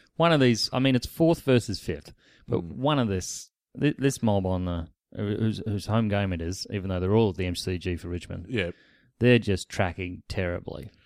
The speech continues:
Speaker 1: Like, we've beaten them.
Speaker 2: Yeah. No, well, I was gonna pick Richmond.
Speaker 1: Yeah. And not Collingwood.
Speaker 2: Not Collingwood.
Speaker 1: So you don't think Bucks will get 'em up for the game?
Speaker 2: <laughs> Don't do this, man. Don't do this.
Speaker 1: <laughs>
Speaker 2: Uh, no, I've gotta pick Richmond.
Speaker 1: All right, so
Speaker 2: Collingwood
Speaker 1: we're past that hurdle.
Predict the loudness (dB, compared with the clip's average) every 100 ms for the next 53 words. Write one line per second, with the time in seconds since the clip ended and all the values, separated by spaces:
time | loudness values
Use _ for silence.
0 | _ 0 2 4 6 6 4 0 -2 -12
1 | -14 _ _ 0 0 -2 _ 2 6 8
2 | 8 6 6 4 2 0 0 -4 -6 -12
3 | -12 -14 -14 -20 _ _ _ -8 -4 -4
4 | -6 _ _ _ -6 0 2 2 -2 -2
5 | -6 -12 _ -4 -2 -2 -4 -4 -4 -10
6 | -18 _ _ -4 -2 0 -2 -4 -4 -6
7 | -6 -6 -6 -4 -4 -4 -8 -8 -8 -6
8 | -6 -6 -6 -6 -4 -4 -4 -4 -6 -6
9 | -8 _ _ _ _ -16 -16 -14 -16 -2
10 | 0 2 8 8 8 6 4 2 4 2
11 | 4 4 4 8 10 10 8 4 6 4
12 | 4 -2 -10 -10 -10 -12 -16 -20 -20 -20
13 | _ _ 0 2 4 4 4 0 2 6
14 | 8 8 6 4 2 -8 -12 -2 6 10
15 | 10 8 10 12 12 12 10 10 8 6
16 | 8 8 8 4